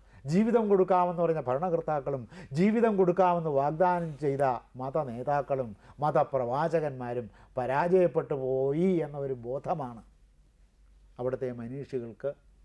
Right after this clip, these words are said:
ഉണ്ടായത്. അതിൽ പ്രധാനപ്പെട്ട ഒരു മനീഷിയാണ് നീട്ഷെ. അദ്ദേഹത്തിൻ്റെ ചിന്തകളിൽ നിന്നാണ്, നിന്നാണ്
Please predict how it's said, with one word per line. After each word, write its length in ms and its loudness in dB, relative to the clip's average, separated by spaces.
ഉണ്ടായത്. 400 -4
അതിൽ 160 2
പ്രധാനപ്പെട്ട 560 -2
ഒരു 180 -6
മനീഷിയാണ് 680 -8
നീട്ഷെ. 420 2
അദ്ദേഹത്തിൻ്റെ 580 4
ചിന്തകളിൽ 500 0
നിന്നാണ്, 280 -12
നിന്നാണ് 400 -10